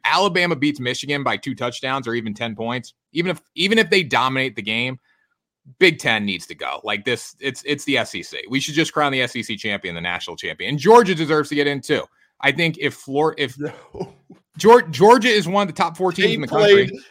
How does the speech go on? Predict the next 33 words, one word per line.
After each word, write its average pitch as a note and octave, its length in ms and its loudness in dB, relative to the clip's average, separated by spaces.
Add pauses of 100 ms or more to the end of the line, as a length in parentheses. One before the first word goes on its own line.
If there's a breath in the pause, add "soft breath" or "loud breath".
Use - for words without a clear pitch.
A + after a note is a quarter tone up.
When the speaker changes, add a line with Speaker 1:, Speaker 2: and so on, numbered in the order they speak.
Speaker 2:
their C4 160 4
schedule C4 500 8
was B3 160 2
a A#3+ 80 2
Speaker 1:
They D#3 140 4
did, C#3 260 4
you're A#2 140 -2
right. F3+ 140 4
Speaker 2:
cakewalk, F3 280 2
and F3+ 100 0
then G#3 100 2
Speaker 1:
You're G3+ 100 4
Speaker 2:
they G3+ 80 0
Speaker 1:
right. G3 160 2
Speaker 2:
lost G3+ 180 -2
to G#3+ 100 -2
Bama. F#3 500 -6 (280)
Speaker 1:
But F3 140 6
whose G3+ 200 0
schedule E3 340 0
was C3+ 140 -2
tougher? G#2+ 520 -2 (200)
Flor-, E3 300 0
like, F3+ 240 2
Georgia G#3+ 320 6
is F#3 180 2
gonna E3+ 180 -4
beat D3 340 -8
Florida C#3+ 520 -6
State C#3 540 -6 (380)
by C#3+ 160 2
twenty-five B2 580 -4
points. - 400 -20